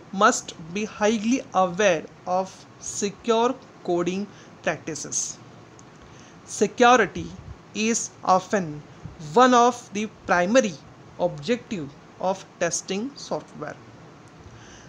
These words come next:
The tester should be able to find security issues and prevent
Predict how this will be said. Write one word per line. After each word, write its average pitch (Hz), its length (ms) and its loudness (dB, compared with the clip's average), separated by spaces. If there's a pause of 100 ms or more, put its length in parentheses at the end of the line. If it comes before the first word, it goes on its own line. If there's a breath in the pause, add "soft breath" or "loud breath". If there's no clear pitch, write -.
(120)
The 247 120 4
tester 269 840 6 (200)
should - 420 2 (160)
be 196 280 -6 (340)
able 202 400 4 (100)
to 165 140 -4 (920)
find 262 580 2
security 254 840 4
issues 240 720 2 (1040)
and 214 440 4 (320)
prevent 240 580 6